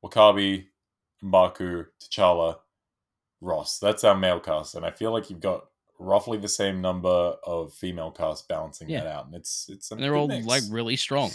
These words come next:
Speaker 2: They're all, like,
Speaker 1: Yes.
Speaker 2: really strong female characters.
Speaker 1: Everyone's, yeah, everyone's got shit to do, and they're doing it well, and
Speaker 2: Yeah.
Speaker 1: yeah, no, that's a, that is a good Stark. I think that is correct.
Speaker 2: What is your first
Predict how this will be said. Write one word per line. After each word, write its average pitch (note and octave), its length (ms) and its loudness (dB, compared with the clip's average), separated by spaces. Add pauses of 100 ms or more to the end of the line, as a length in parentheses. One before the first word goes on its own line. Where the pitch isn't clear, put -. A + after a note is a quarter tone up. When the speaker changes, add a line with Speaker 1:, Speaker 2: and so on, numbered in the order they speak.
Speaker 2:
They're F#2 180 -10
all, G2+ 140 -8
like, G2 220 -8
Speaker 1:
Yes. A#2 280 -4
Speaker 2:
really G2+ 180 -6
strong G#2+ 480 -6
female A2+ 420 -4
characters. - 760 -8 (260)
Speaker 1:
Everyone's, G2+ 760 -6
yeah, G#2 240 -10
everyone's F#2+ 400 -10 (480)
got - 240 -4
shit - 280 -6
to G#2 100 -12
do, G#2 280 -4
and G#2 100 -6
they're E2 60 -8
doing F2+ 240 -6
it F#2+ 120 -8
well, A2+ 340 2
and E2 300 -10
Speaker 2:
Yeah. D3+ 200 -8 (1080)
Speaker 1:
yeah, F3+ 280 6 (120)
no, C#3 240 4 (320)
that's A2 200 -6
a, F2 340 0
that E2+ 140 -8
is D#2 100 -10
a D#2 40 -12
good F2+ 220 -10
Stark. - 440 -6 (180)
I D2+ 80 -12
think D#2 180 -12
that D2+ 120 -12
is D2 100 -18
correct. - 440 -16 (1000)
Speaker 2:
What C#3 280 -4
is A2 220 -10
your A2+ 160 -2
first - 580 -10